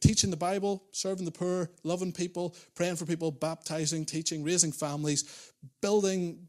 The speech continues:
businesses, all of the stuff that we do, working hard, having jobs, providing. And then out of nowhere, people came along and said, "There's no male and female, and we don't need marriage.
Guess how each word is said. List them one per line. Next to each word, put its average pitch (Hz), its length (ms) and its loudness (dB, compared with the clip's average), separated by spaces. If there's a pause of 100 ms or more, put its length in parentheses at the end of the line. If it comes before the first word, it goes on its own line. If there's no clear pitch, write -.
businesses, 170 500 6
all 220 200 6
of 196 80 -2
the 180 80 4
stuff - 340 4
that 147 140 -4
we 175 160 0
do, 175 280 2
working 170 440 -2
hard, 175 380 0
having 160 320 -4
jobs, 151 360 -2
providing. 160 680 -4 (480)
And 165 140 4
then 190 160 6
out 185 140 4
of 165 80 2
nowhere, 202 400 0
people 165 280 -4
came 160 220 -2
along 139 280 -2
and 170 80 -4
said, 156 200 -4 (220)
"There's 123 180 -8
no 139 140 2
male 175 220 2
and 170 100 -2
female, 151 400 -2
and 151 80 -4
we 123 80 -4
don't 135 240 -6
need 160 180 -4
marriage. 135 480 -4